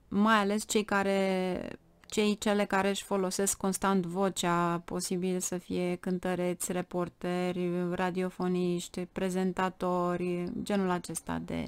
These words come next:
energie. Deci, încă ceva care vă anunț de fiecare dată, poziția lui Venus.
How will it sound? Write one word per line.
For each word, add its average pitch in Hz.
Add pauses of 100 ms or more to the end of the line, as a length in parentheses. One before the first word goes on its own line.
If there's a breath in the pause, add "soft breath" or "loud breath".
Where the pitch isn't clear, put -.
(120)
energie. 170 (1160 loud breath)
Deci, - (1300)
încă 269
ceva 233
care 208
vă 202
anunț 214
de 208
fiecare 208
dată, 196
poziția 196
lui 185
Venus. 190